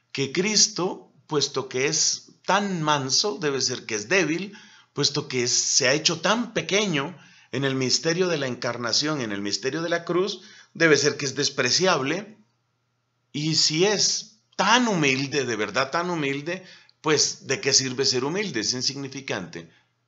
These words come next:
Marx, por ejemplo, Carlos Marx, el del marxismo, por supuesto, Carlos Marx,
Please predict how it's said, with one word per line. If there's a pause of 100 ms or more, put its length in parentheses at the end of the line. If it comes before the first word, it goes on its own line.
(680)
Marx,
por
ejemplo,
Carlos
Marx, (580)
el
del
marxismo,
por
supuesto, (840)
Carlos
Marx,